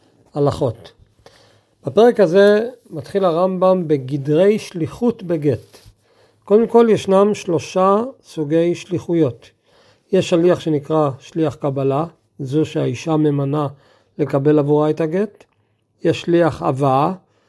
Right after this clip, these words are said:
האישה ממנה להביא לה את הגט. ויש שליח הולכה, שהבעל ממנה למסור לאשתו את הגט.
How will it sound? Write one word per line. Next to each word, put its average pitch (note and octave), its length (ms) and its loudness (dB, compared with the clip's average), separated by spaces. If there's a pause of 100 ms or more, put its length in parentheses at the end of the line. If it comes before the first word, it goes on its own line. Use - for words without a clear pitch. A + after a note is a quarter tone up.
(240)
האישה D3 280 0
ממנה D3+ 440 2
להביא B2+ 480 -2
לה D#3+ 140 0
את E3 120 -6
הגט. G3+ 380 -6 (520)
ויש D#3+ 120 2
שליח G3+ 360 2
הולכה, F3 440 0 (640)
שהבעל D3+ 480 2
ממנה F#3 440 2
למסור F3+ 500 0
לאשתו D#3+ 420 -2
את C#3+ 100 -4
הגט. C3 440 -8